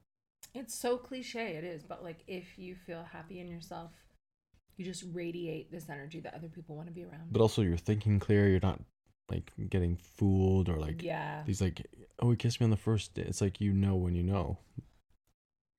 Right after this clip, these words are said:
Speaker 2: That's
Speaker 1: Oh,
Speaker 2: all.
Speaker 1: also, also, as a final point, I just wanna add, when you texted this guy being like, "Please just be clear with me and let me know if you like me or not," after he left you unread and blanked you twice,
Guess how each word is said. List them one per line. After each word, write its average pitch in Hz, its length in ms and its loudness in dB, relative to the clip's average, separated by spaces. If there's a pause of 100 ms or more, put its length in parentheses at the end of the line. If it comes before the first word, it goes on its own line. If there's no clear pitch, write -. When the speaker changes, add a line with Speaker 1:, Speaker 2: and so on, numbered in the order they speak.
(160)
Speaker 2:
That's 240 200 0
Speaker 1:
Oh, - 40 -2
Speaker 2:
all. - 160 -4
Speaker 1:
also, 202 540 -4 (120)
also, 233 540 -4 (280)
as 196 240 0
a 165 80 -4
final 220 400 -6
point, 202 320 -4
I - 60 -4
just 208 220 -8
wanna 226 120 -4
add, 151 240 -8 (680)
when 208 260 2
you 262 300 0
texted 226 440 -10
this 156 160 -6
guy 143 180 -6
being 151 120 -6
like, 143 200 -10 (120)
"Please 233 280 -6
just 190 200 -4
be 190 120 -6
clear 175 180 -4
with 156 180 -4
me 160 120 -4
and 147 160 -6
let 147 200 -4
me 156 120 -4
know 139 500 -6
if 165 160 -10
you 170 60 -4
like 160 180 -6
me 196 100 -2
or 185 40 -2
not," 202 200 -2
after 180 220 -6
he 185 200 -6
left 165 280 -6
you 196 100 -2
unread 160 360 -4
and 165 240 -6
blanked 156 360 -8
you 196 80 -6
twice, 165 360 -10